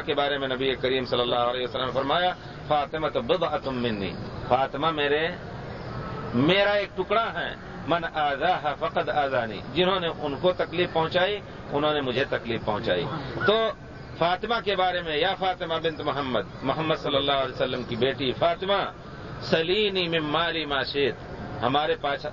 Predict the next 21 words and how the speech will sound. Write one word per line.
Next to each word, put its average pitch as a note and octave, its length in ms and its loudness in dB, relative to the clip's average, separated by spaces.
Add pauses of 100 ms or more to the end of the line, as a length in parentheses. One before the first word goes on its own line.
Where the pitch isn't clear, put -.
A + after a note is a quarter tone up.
(100)
پاس C#3 240 2
اگر C#3 220 0
کچھ B2+ 180 -4
مال E3+ 300 2
ہے C#3+ 180 2 (320)
اس D#3 200 0
میں F3+ 180 2
سے E3 240 -2
کچھ D3+ 200 -4
مانگ D3+ 320 2
سکتی C#3 440 0
ہو F3+ 300 4 (240)
میں C3+ 180 2
دے D#3+ 200 2
سکتا D#3+ 380 -2
ہوں۔ A2+ 180 -2 (460)
"لا B2+ 160 4
اغنی C#3 420 -2
عنک A#2+ 320 -4
من A2+ 180 2
اللہ A2+ 400 0